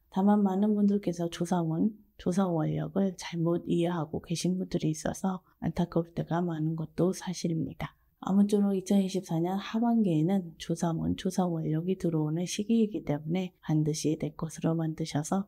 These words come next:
성부를 보시기 바라겠습니다. 두 번째는 첫 번째와는 다른 의미의 재물운, 금전운이 들어오는 분들입니다. 해당되시는 분들은 음력 칠월생, 팔월생, 십일월생 분들입니다.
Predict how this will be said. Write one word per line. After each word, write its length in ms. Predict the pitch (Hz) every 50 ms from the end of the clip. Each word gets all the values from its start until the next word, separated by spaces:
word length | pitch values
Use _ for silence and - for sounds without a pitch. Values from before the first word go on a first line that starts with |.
| _ _ -
성부를 640 | - - - 190 190 185 175 170 165 165 180 190 185
보시기 680 | - 156 151 - - 135 135 - - 170 175 180 175 -
바라겠습니다. 840 | - - - 143 135 139 147 - - - - 160 156 156 - - - _ _ _ _ -
두 100 | - 208
번째는 640 | 208 220 214 214 214 202 196 175 165 170 175 196 -
첫 180 | - 208 208
번째와는 920 | - 226 233 233 233 - - 196 185 180 170 160 160 160 170 190 208 214 208
다른 420 | 202 - - 160 160 165 175 170
의미의 520 | 165 160 156 151 151 151 160 185 202 202 202
재물운, 600 | - - 165 151 147 147 139 131 127 147 180 - - - -
금전운이 640 | 175 165 160 160 156 156 151 147 156 165 185 185
들어오는 500 | - - 143 151 151 147 151 170 185 196 190
분들입니다. 720 | - 160 156 151 147 147 - - - - - - - - - - - _ -
해당되시는 720 | 202 202 202 202 190 185 175 175 - 170 170 160 160 156
분들은 540 | 151 143 143 - 147 147 170 180 190 - - -
음력 460 | 156 151 156 151 160 175 185 - -
칠월생, 720 | - - - 202 196 202 202 - - - - 165 185 202 - - - _ _ _ _
팔월생, 840 | - - - 196 196 196 190 180 - - - 165 165 185 208 208 - _ _ _ _ -
십일월생 1080 | - - - 214 214 - - - 196 190 196 190 196 196 - - 202 208 214 214 208
분들입니다. 720 | 160 151 156 151 127 127 135 131 127 - - - - _